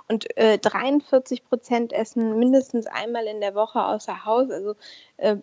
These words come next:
es wird offenbar sehr, sehr viel auswärts gegessen. Ähm, gleichzeitig sagen die Menschen aber auch, äh, zu einer ziemlich hohen Prozentzahl, wir kochen gerne. Also, ähm, es ist auch wieder so ein bisschen verrückt. Einerseits gehen die Deutschen unfassbar gerne aus,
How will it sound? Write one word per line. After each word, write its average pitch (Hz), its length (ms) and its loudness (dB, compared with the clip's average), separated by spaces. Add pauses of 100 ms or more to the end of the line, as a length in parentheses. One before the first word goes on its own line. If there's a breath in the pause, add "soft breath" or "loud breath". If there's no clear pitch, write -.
(140)
es - 260 -8
wird 214 200 0
offenbar 226 420 4
sehr, 233 200 6
sehr 269 140 2
viel - 280 -2
auswärts 185 600 -4
gegessen. 202 600 -4 (520 soft breath)
Ähm, 214 320 0 (240)
gleichzeitig 277 720 2
sagen 277 240 2
die 269 60 4
Menschen 262 340 0
aber 233 340 0
auch, - 300 -6
äh, 226 180 -4
zu - 140 -12
einer 226 160 -4
ziemlich 247 320 -4
hohen 233 160 -2
Prozentzahl, 233 580 -4
wir 220 100 -10
kochen 233 460 -4
gerne. 185 460 -6 (560 soft breath)
Also, 208 500 -2
ähm, 202 340 -6 (380)
es 220 180 -6
ist 208 120 -6
auch 226 220 0
wieder 214 180 4
so 214 60 -4
ein 214 60 0
bisschen 214 220 -4
verrückt. 220 300 -8
Einerseits 220 480 -2
gehen 233 160 2
die 226 80 2
Deutschen 226 320 -4
unfassbar 247 560 -2
gerne 208 400 -4
aus, 269 400 0